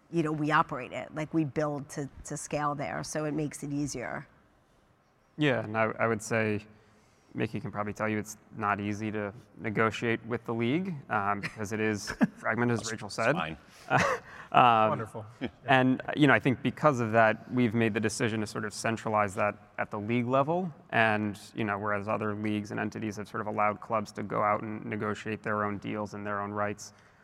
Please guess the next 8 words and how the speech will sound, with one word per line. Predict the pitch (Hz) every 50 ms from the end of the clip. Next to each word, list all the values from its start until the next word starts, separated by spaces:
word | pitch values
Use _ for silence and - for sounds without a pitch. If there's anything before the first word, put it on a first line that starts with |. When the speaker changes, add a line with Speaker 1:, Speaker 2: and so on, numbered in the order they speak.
| _ _ -
Speaker 2:
we've | - 117 104 110
retained | 110 101 - - - 117 110 107 104
that | 101 101 101 - - - - - -
at | 107 107 -
the | 117
league | 107 110 139 139 120 110
level | 113 110 107 104 110 107 107 107 107 107
as, | 104 104 98